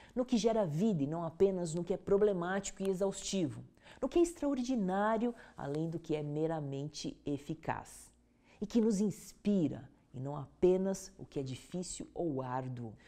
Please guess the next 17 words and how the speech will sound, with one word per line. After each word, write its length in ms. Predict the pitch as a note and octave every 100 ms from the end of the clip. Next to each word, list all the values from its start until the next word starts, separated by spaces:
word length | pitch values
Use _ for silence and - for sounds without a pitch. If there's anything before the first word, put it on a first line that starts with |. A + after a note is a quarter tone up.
| -
No 100 | F3+
dia 200 | E3+ A3+
a 20 |
dia, 220 | F3+ G#3
porém, 460 | G#3+ G3 D#3+ F3+ G#3+ - -
as 140 | F3+
constantes 580 | - E3+ - A3 C4+ -
pressões 460 | - C#4+ - F#3
por 160 | - D#3+
resultados 920 | C#3 G#3 A3 C4 - F3+ D#3 D3+ D3
em 100 | F3
um 140 | F#3+
ambiente 420 | A#3+ A#3 G3+ F3+ E3
turbulento 760 | - A#3 B3 C#4 E3+ D3 - - - -
e 160 | D#3
altamente 580 | E3+ A3 A3+ G#3+ G3+ G#3
competitivo 840 | G#3 G3+ G#3 F#3 - F#3+ G3+ G3+